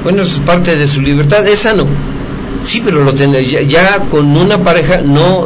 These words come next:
debería de hacerlo así, aunque hay mucha gente, casados, que tratan a las mujeres como si no existieran. Eso sí es mal. Pero la mayoría, yo siento, como dice usted,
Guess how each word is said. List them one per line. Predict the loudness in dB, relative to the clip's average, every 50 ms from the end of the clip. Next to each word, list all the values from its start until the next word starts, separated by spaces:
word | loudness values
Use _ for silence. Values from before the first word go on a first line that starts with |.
| 0
debería | 0 2 2 2 2 2 2 2 2 0 2 2
de | 2 2
hacerlo | 2 2 0 0 0 0 0
así, | 0 0 -2 -2 -4 -4 -6 -6 -8 -8 -6 -2
aunque | 0 2 2 2 2 4
hay | 4 4 4
mucha | 2 2 2 2 2 0 0 -2
gente, | -2 -2 0 0 -2 -2 -2 -4 -4 -6 -8 -8 -8 -8 -8 -8 -8 -10 -10 -10 -8 -8 -6 -2
casados, | -2 -2 0 0 2 2 2 2 2 0 -2 -4 -6 -6 -8 -8 -8 -8 -6 -4
que | -2 0
tratan | 0 0 0 0 0 0 0 0
a | 0 0
las | 0 0 0
mujeres | -2 -2 -2 -2 0 0 0 0 -2
como | -2 -2 -2 -2
si | -2 -2 -2
no | 0 0 0
existieran. | 0 -2 -2 -4 -4 -2 -2 -2 0 0 0 -2 -2 -4 -6 -8 -6 -2
Eso | 0 0 0 0 0 -2 -2
sí | -2 -2 -2 -2 -2 -4
es | -2 -2 -2 -2 -2
mal. | 0 0 0 0 -2 -2 -4 -4 -6 -8 -8 -8 -8 -6 -2 0
Pero | 0 2 2
la | 2 2
mayoría, | 2 0 0 0 0 0 0 0 0 0
yo | 0 0 0
siento, | 0 0 -2 -2 -2 -2 -2 -2
como | -2 -2 -2 -2
dice | -2 -2 -2 -2 0
usted, | 0 0 0 -2